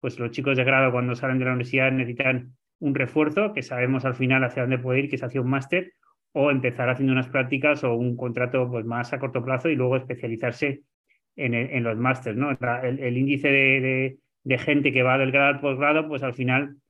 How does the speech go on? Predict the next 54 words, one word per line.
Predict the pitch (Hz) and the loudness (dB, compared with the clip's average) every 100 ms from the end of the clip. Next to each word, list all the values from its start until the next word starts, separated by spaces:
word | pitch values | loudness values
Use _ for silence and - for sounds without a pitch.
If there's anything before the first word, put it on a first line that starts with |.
| _ _ _ | _ _ _
yo | 151 135 | 0 2
creo | 131 131 | 4 2
que | |
es, | 135 - - | -2 -6 -14
es | 147 143 | -8 0
una | 139 | 2
decisión, | 131 131 156 143 | 2 -2 2 2
en | 120 | 2
el | 117 113 | -2 -4
caso | 127 151 | -4 0
de | |
la | 131 | 0
industria | 131 135 | 0 0
del | 131 | 0
deporte, | 127 127 139 | 2 0 2
muy | 127 135 | 2 2
interesante | 135 131 135 131 135 | 0 -2 -2 -2 -2
para | 131 123 | -2 -4
especializarte | 120 143 135 117 117 127 123 147 147 - _ _ _ - | -4 -10 -6 -6 0 0 2 0 -2 -10 _ _ _ -8
y | 151 | -4
para, | 131 117 117 127 | 0 2 2 0
eh, | 131 123 | -2 -2
asegurar | 120 131 120 123 127 | -4 -4 -2 2 2
un, | 131 135 135 | 4 2 2
un, | 139 127 147 | 0 0 0
un | 147 135 | -2 -2
éxito | 131 143 139 143 | -2 -6 -2 0
en, | 123 127 | 0 -2
en | 120 | -4
la | 113 | -4
industria, | 117 131 127 | -4 -4 -2
¿no? | 117 135 | -2 0
O | |
sea, | 131 | 0
yo | 123 | 0
creo | 127 127 | 0 2
que | 131 127 - _ - | 2 0 -16 _ 0
tanto | 143 156 | 2 4
desde | 156 | 4
la | 151 | 4
parte | 156 156 | 4 2
de | 151 | 0
competencias | 143 147 143 143 | -2 -2 -2 -4
personales | 143 131 139 143 143 113 | -6 -4 0 2 2 0
como | - 120 120 | -4 -4 -2
esa | 131 - 139 135 - _ _ _ _ - | -2 0 2 2 -6 _ _ _ _ -6
especialización, | 147 131 143 135 139 127 123 - 151 135 | -6 -2 -2 2 2 2 0 0 2 2
¿no? | 147 | 0
Que | |
hace | 131 135 | -2 -2
unos | 135 139 | -2 -2
años | 143 127 | -2 0
no | 131 | -2
existía | 127 131 - 139 135 147 | -4 -8 -2 0 0 -2